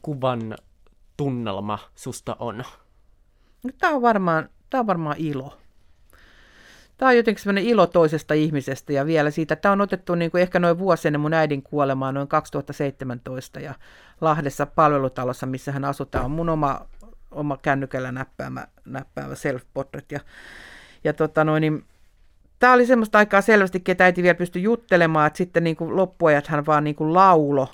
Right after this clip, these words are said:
Speaker 2: ja mä vaan nukuin hänen vieressä. Mut se oli aina, kun mä menin niinku, mä kävin kahden viikon välein Lahdessa häntä katsomassa, niin tota,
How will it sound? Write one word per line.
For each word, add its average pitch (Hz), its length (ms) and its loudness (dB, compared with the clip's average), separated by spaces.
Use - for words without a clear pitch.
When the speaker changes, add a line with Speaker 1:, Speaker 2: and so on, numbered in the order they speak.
Speaker 2:
ja 151 100 -6
mä 151 120 -2
vaan 156 200 0
nukuin 175 360 -2
hänen 135 260 -4
vieressä. 143 360 -4
Mut 151 120 -6
se 190 80 -4
oli 190 120 2
aina, 208 220 4
kun 175 100 -10
mä 165 80 -2
menin 170 300 -2
niinku, 151 240 -4
mä 160 80 -8
kävin 175 360 2
kahden 190 240 4
viikon 151 240 0
välein 147 280 4
Lahdessa 151 420 0
häntä 147 200 -4
katsomassa, 139 640 -4
niin 131 160 -6
tota, 135 340 -8